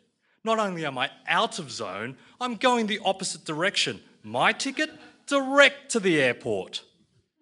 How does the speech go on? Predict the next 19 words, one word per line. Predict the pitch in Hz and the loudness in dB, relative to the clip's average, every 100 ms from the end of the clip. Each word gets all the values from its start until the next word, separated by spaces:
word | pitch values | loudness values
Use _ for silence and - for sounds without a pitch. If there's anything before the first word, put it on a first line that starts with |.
| 269 _ _ _ _ _ _ _ _ | _ _ _ _ _ _ _ _ _
He | 175 | -12
demands | 160 175 185 139 | -4 -2 -2 -4
my | 110 | -12
passport, | - 135 156 - 104 - _ | -8 -8 -8 -10 -14 -20 _
logs | 127 127 110 | -12 -12 -14
my | 90 | -12
details, | 131 135 131 104 - - - | -12 -12 -10 -12 -12 -16 -10
and | 302 | -6
as | 320 240 | -6 -6
he | 180 | -6
logs | 180 147 | -6 -6
my | 135 | -10
details, | 120 233 226 233 254 | -8 -10 -8 -10 -10
I | |
quizzically | 254 302 262 254 208 208 | -12 -10 -10 -10 -10 -8
ask, | 240 208 - | -8 -10 -12
"Well, | 247 240 220 254 | -16 -16 _ -16
mate, | 254 143 190 - | -14 -12 -14 -16
um, | 214 208 | -12 -12